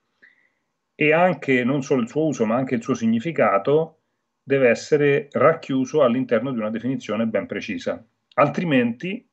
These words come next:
non può entrare sul mercato perché non si sa che cos'è che stai vendendo. Allora, per quanto riguarda l'opera d'arte, ma io direi un po' in generale, <laughs> questo discorso si potrebbe fare, si potrebbe fare pure per i libri,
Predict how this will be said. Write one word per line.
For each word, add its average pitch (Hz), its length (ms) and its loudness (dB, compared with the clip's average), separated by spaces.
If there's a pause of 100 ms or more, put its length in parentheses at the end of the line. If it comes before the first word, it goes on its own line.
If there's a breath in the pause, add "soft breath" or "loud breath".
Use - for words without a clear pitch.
(200)
non 147 220 -2
può 143 140 2
entrare 120 260 2
sul 120 140 -4
mercato 110 460 -2
perché 123 180 -8
non 139 140 -2
si 151 100 -10
sa 135 340 2
che 131 140 -8
cos'è 117 240 -4
che 104 80 -4
stai 113 180 -4
vendendo. 90 600 -6 (1200 soft breath)
Allora, 160 160 6
per 139 100 0
quanto 196 200 4
riguarda 165 300 4
l'opera 120 320 6
d'arte, 110 480 -2
ma 113 180 0
io 143 160 -4
direi 120 400 -4
un 110 140 -4
po' 160 160 6
in 135 100 0
generale, 104 760 -2
<laughs> 117 60 -16
questo 117 300 -6
discorso 98 420 -8
si 98 120 -12
potrebbe 92 320 -10
fare, 85 280 -6 (840 soft breath)
si - 160 -18
potrebbe 95 260 -8
fare 98 220 2
pure 117 180 -2
per 98 140 -4
i 92 80 -10
libri, 85 480 -8